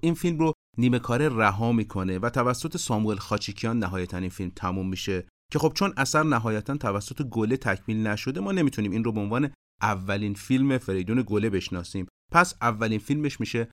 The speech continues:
همون شب فرشتگان. ورود گله به سینما تا حدودی مشابه داریوش مهرجوییه، اما با یک تفاوت بسیار مهم. داریوش مهرجویی هم به تازگی از آمریکا برگشته بود و سال چهل و شش،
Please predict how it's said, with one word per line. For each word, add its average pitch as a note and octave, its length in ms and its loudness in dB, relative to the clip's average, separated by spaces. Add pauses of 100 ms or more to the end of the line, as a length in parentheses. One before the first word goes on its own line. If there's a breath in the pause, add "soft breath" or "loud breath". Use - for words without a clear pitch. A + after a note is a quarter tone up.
(180)
همون B2+ 480 4 (160)
شب F#2 520 2
فرشتگان. F2 720 -2 (360)
ورود C#4 260 6
گله F3 380 6
به D#3+ 120 4
سینما C#3 440 4
تا C#3 180 2
حدودی C3+ 540 2
مشابه A2 640 2
داریوش F#2+ 680 0
مهرجوییه، F2+ 880 -2 (340)
اما D3 420 4
با G2 220 0
یک G2 320 -2
تفاوت E2+ 760 -4
بسیار D#2+ 840 -6
مهم. F#2 540 -2 (420)
داریوش E3 280 8
مهرجویی D3+ 420 4
هم D3+ 100 4 (280)
به A#2+ 80 4
تازگی A2 580 2
از F#2+ 180 0
آمریکا F#2+ 380 -2
برگشته F#2 580 -2
بود F#2 180 -4
و F#2 100 -4
سال E3+ 260 0
چهل A2 260 -2
و G#2 60 0
شش، C#3+ 280 -2